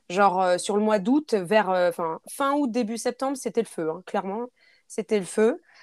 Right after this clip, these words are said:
Donc, on vous remercie. Euh, on espère que ça va continuer comme ça. Et vraiment, bah,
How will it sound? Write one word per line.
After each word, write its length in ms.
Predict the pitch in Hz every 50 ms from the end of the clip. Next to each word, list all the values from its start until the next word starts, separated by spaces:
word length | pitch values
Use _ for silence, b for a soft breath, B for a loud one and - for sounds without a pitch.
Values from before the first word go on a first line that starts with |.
| b b b _
Donc, 260 | 180 202 214 - -
on 60 | 220
vous 180 | 214 190 214 214
remercie. 760 | 196 214 214 220 202 208 - - - - 233 262 294 339 - -
Euh, 420 | 208 202 196 190 190 190 190 190 - -
on 80 | 208
espère 260 | 220 214 - - 247
que 60 | - -
ça 100 | 240 214
va 120 | 202 208
continuer 400 | - - 202 - - 214 202 202
comme 200 | - 202 190 190
ça. 240 | - - 196 220 285 - _ _ _ B B B B B B B B _ -
Et 160 | 196 190 185
vraiment, 340 | 175 170 180 180 175 180 220
bah, 400 | 202 190 170 160 156 156 156